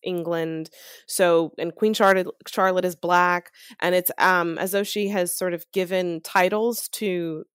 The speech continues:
some prominent black families. And so you have the Duke, you have Lady, um, Dan, some, there's another black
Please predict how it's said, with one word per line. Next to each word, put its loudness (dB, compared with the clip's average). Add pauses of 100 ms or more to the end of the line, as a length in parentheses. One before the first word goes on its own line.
(180)
some -2
prominent -2
black -2
families. -2
And -2
so -6
you -6
have -4
the -6
Duke, -8
you -8
have -2
Lady, -6
um, -6 (200)
Dan, -10 (220)
some, -14 (420)
there's -6
another -2
black 0